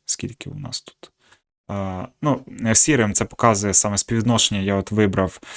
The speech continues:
е, долара до чеської крони, щоб зрозуміти ці поінти, в якій валюті тут зображені, тому що тут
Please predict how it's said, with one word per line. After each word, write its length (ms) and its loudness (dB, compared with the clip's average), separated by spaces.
е, 160 2
долара 400 6
до 180 2
чеської 440 2
крони, 460 2
щоб 500 -2
зрозуміти 760 0
ці 180 2
поінти, 560 0
в 60 -4
якій 300 0
валюті 400 0
тут 160 -8
зображені, 500 2
тому 180 -10
що 200 -6
тут 340 -14